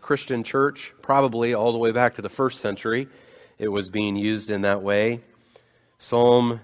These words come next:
ninety-five, let's jump right in to verse one.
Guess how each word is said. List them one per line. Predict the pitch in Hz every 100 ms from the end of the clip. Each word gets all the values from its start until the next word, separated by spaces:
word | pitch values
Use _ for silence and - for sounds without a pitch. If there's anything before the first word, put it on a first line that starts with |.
| -
ninety-five, | 76 120 135 143 135 139 127 131 139 143 139 - _ _ _ _ -
let's | 117 -
jump | 117 127 123
right | 135 127
in | 127 131 131 127 123 - _ _ _
to | - 107
verse | 113 120 117 - - _ _
one. | 117 123 120 104 104